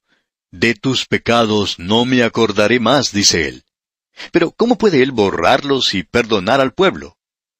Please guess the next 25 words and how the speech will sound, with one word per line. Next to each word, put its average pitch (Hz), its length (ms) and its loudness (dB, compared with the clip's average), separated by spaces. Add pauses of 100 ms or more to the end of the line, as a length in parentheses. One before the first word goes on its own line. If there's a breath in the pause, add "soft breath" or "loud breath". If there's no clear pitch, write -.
(320)
Solamente 160 880 0 (120)
mediante 117 840 -2
la 104 160 2
muerte 104 480 -2
de 98 100 0
Cristo. 90 480 -6 (680)
Ahora, 117 180 0
cuando 110 240 0
Él 214 100 2
es 202 160 2
rechazado, 95 720 -2 (240)
ya 107 220 2
sea 120 120 2
la 110 120 2
persona 107 580 0
judía 120 680 0
o 104 100 0
gentil, 127 580 -2 (300 loud breath)
ya 110 160 2
sea 131 100 0
una 127 160 2
persona 110 460 0
rica 110 460 0
o 98 140 0
pobre, 139 500 0